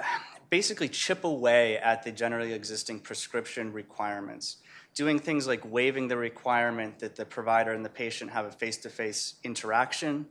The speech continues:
which is a general requirement before you issue a prescription, um, permitting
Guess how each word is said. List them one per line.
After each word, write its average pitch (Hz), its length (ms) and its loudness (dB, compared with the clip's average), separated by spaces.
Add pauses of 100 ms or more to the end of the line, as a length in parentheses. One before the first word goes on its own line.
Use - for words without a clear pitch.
which 117 240 -8
is 113 80 -4
a 113 60 -8
general 120 300 0
requirement 113 580 0
before 110 240 -4
you 110 160 -4
issue 110 220 -6
a 101 40 -4
prescription, 107 880 -6 (640)
um, 110 440 6 (240)
permitting 139 800 2